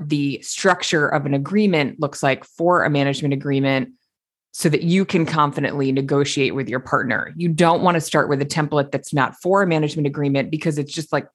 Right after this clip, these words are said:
philosophically <laughs> not aligned. And you don't wanna start with someone else's template because maybe they started with a property management template, or they just ended up with a deal that is not what your deal is gonna look like. So you wanna start with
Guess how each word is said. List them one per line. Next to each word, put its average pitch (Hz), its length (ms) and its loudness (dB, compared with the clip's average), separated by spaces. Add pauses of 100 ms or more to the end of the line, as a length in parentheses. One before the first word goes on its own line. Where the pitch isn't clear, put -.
philosophically 151 920 2
<laughs> - 0 -
not 139 480 2 (640)
aligned. 127 640 0 (100)
And 170 140 -2
you 170 60 -2
don't 175 220 2
wanna 208 140 2
start 202 280 0
with 165 100 -2
someone 165 260 -2
else's 151 400 -4
template 143 540 0
because 151 300 -2
maybe 156 260 2
they 147 200 2
started 135 380 -2
with 135 140 -6
a 139 40 -4
property 160 440 2
management 147 480 -2
template, 147 400 0 (380)
or 254 160 2
they 381 100 4
just 233 220 -2
ended 208 200 0
up 208 160 0
with 165 140 -2
a 156 40 0
deal 156 480 0
that 143 120 0
is 143 160 -6
not 156 300 2
what 170 120 -6
your 156 160 -4
deal 147 280 0
is 139 160 -2
gonna 131 180 -2
look 135 240 -8
like. - 300 -6
So - 120 -2
you 156 120 4
wanna 160 200 4
start 156 360 0
with 143 260 0